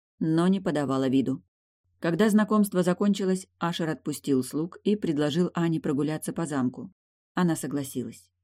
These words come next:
Ей хотелось подумать и проветрить голову. "Нет, ты видел?" возмутилась она, сжимая пальцами чужой локоть.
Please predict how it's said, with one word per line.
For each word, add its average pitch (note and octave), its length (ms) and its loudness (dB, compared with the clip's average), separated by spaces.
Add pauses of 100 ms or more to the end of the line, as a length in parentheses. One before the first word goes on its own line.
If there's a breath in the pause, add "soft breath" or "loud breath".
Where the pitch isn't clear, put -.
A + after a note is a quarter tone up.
(120)
Ей C#3+ 220 4
хотелось C#3 420 0
подумать D#3 480 -2 (300)
и E3+ 120 0
проветрить C3+ 580 -2
голову. C#3 440 -4 (560)
"Нет, F3+ 460 8
ты C4+ 140 8
видел?" F3 460 6 (320)
возмутилась D#3 720 0
она, C#3 180 2
сжимая C#3+ 440 0
пальцами D3+ 460 -2
чужой D#3 280 0
локоть. D3 380 -6